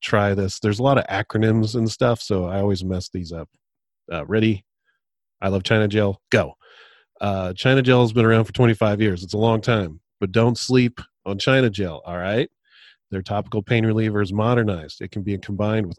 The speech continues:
ultrasound, I A S T M, cupping, manual therapy, and more.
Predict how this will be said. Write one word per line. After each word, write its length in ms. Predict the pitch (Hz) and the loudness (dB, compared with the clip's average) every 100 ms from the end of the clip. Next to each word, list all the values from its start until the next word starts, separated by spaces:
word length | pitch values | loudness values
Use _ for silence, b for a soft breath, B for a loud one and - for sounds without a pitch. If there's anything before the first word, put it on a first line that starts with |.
| 113 | -4
ultrasound, 640 | 131 - 113 110 90 82 _ | -4 -4 -6 -6 -8 -10 _
I 260 | 110 120 113 | -6 -4 -4
A 220 | 110 117 107 | -4 -4 -4
S 300 | 117 123 - | -6 -6 -8
T 280 | - 123 113 | -8 -6 -4
M, 360 | 117 127 98 80 _ _ - | -2 0 -2 -6 _ _ -8
cupping, 520 | - 143 - 87 76 | -2 -2 -2 -8 -8
manual 400 | 85 113 147 143 | -6 -2 2 2
therapy, 560 | 127 135 143 123 107 95 | 2 0 2 0 -2 -6
and 100 | 87 | -2
more. 320 | 113 131 82 | 0 0 -2